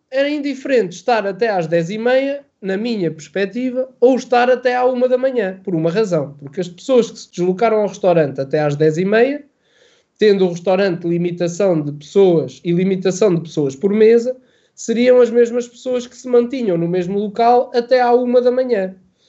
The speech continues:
Ah, com menos riscos de abraços, et cetera, et cetera, porque as pessoas de diferentes mesas não se iam estar a abraçar e, portanto, de haver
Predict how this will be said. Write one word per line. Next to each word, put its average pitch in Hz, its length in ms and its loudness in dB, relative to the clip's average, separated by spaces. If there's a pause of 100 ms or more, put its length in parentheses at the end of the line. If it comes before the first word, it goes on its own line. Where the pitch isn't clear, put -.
(460)
Ah, 180 440 4 (120)
com 240 180 2
menos 254 320 -2
riscos 214 580 -8
de 196 320 2
abraços, 190 680 -2
et 165 160 0
cetera, 170 340 -2
et 165 80 -6
cetera, 175 400 -2
porque 156 340 -8 (300)
as 147 100 -8
pessoas 170 380 2
de 160 300 0
diferentes 160 500 0
mesas 160 420 2
não 147 120 -2
se 147 140 -6
iam 151 80 0
estar 147 260 0
a 139 80 -2
abraçar 147 540 0
e, 143 60 -2
portanto, 143 280 -6
de 147 80 -4
haver 147 640 -2